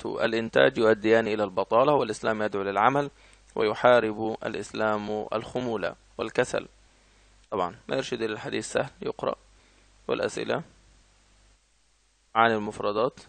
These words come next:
طبعًا سهلة. تخير الإجابات الصحيحة.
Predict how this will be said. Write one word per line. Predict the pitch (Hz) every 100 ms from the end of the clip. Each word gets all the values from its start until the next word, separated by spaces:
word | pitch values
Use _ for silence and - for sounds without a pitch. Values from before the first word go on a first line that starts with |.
| - -
طبعًا | 113 101 98 98 - - - _ _ -
سهلة. | - 120 123 160 _ _ _ _ _ _ _
تخير | 127 - 127 120 107
الإجابات | 107 101 104 110
الصحيحة. | - - 104 117 131 147